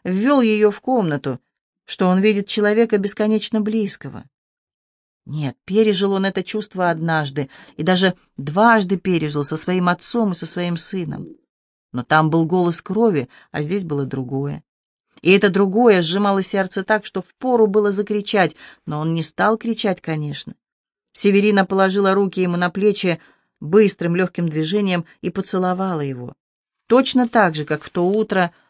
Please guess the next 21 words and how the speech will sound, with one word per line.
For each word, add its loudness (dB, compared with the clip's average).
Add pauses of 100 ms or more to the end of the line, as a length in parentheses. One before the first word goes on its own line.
когда -2
он 0
накормил 0
её -2
яичницей. -6 (880)
Так 2
же 0
нежно 2 (360)
и -14
страстно 0
она -4
поцеловала -2
его -2
теперь. -8 (680)
И -6
только 4
теперь 2 (200)
он -2
уже 0
не 0
думал, 2